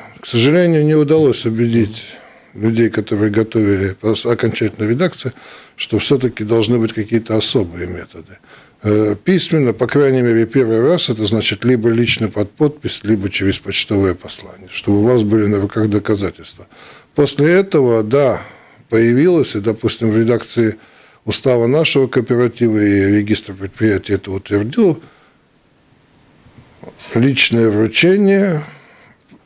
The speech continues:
посылка, оповещение по интернету, через электронную почту оповещение, публикация в доступных местах, но это, значит, на сайте кооператива и, э, в по, по почтовым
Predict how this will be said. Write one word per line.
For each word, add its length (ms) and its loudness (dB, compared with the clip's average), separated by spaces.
посылка, 720 0
оповещение 720 0
по 180 -4
интернету, 600 0
через 260 2
электронную 600 2
почту 360 0
оповещение, 800 0
публикация 800 0
в 140 0
доступных 640 -2
местах, 540 0
но 140 0
это, 340 -2
значит, 380 -4
на 120 -4
сайте 400 0
кооператива 800 0
и, 300 2
э, 100 -8
в 360 -4
по, 200 2
по 260 -2
почтовым 800 0